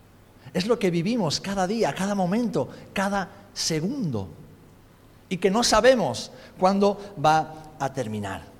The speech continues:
Y de ese capital, de cómo usemos eso, de cómo invirtamos nuestros días, depende el resto de nuestra vida.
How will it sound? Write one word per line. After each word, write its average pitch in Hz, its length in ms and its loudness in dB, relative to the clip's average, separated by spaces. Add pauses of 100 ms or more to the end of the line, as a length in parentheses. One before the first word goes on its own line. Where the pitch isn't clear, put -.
(1120)
Y 196 100 0
de 196 140 10
ese 294 180 4
capital, 208 440 4
de 196 100 4
cómo 269 480 6 (260)
usemos 269 720 2 (140)
eso, 160 380 2 (160)
de 208 100 6
cómo 269 260 10
invirtamos 226 840 4
nuestros 165 380 -2
días, 139 520 0 (260)
depende 277 840 8
el 269 140 4
resto 294 680 2 (800)
de 165 140 2
nuestra 147 340 2
vida. 104 320 -2